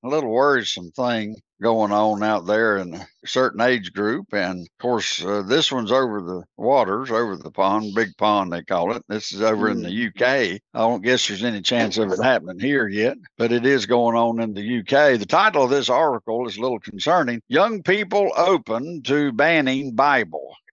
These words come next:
Speaker 1: as
Speaker 2: Yeah.
Speaker 1: part of hate speech."
Speaker 2: Think of that. Now, just think of that
Speaker 1: Huh?
Speaker 2: right there. Yeah. And that's
Speaker 1: I
Speaker 2: where we're
Speaker 1: mean
Speaker 2: at. And, you know, you, Alan, you said that it's not here yet. The same thing that we'll read in this article,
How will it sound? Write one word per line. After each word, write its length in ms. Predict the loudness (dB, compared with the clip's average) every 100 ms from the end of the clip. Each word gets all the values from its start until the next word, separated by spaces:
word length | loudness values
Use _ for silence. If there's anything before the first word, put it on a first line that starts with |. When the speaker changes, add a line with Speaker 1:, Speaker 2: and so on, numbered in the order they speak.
| _
Speaker 1:
as 220 | -2 0 4
Speaker 2:
Yeah. 200 | 6 6
Speaker 1:
part 260 | 6 2
of 340 | 2 4 2 -2 _
hate 300 | 0 2 0
speech." 760 | -6 -6 -6 -8 -10 -4 -4 -4 _ 2
Speaker 2:
Think 200 | 4 6
of 100 | 8
that. 240 | 8 4 0 _ _
Now, 160 | -4 0
just 260 | 4 2 2
think 160 | 0
of 60 | 4
that 60 |
Speaker 1:
Huh? 260 | 4 4 2
Speaker 2:
right 160 | -2 -4
there. 240 | -4 -4 -4 4
Yeah. 220 | 4 4 0 2
And 120 | 4
that's 180 | 4 4
Speaker 1:
I 80 | 6
Speaker 2:
where 220 | 8 8
we're 80 | 6
Speaker 1:
mean 80 | 6
Speaker 2:
at. 80 | 2
And, 140 | -2 -2
you 100 | -4
know, 240 | -2 -2
you, 140 | -2 -4 0
Alan, 300 | 2 0 -4
you 160 | -8
said 400 | -6 -2 0 0
that 120 | -2
it's 220 | -4 -6 -2
not 240 | 0 2
here 240 | 2 2
yet. 280 | 0 0 0 -2
The 160 | 2 2
same 720 | 4 4 4 4 2 -2 -4 0
thing 320 | 2 4 4
that 160 | 4 4
we'll 260 | 6 4
read 400 | 4 2 2 0
in 140 | 0 0
this 180 | -2 0
article, 680 | 2 2 -2 -6 -12 -16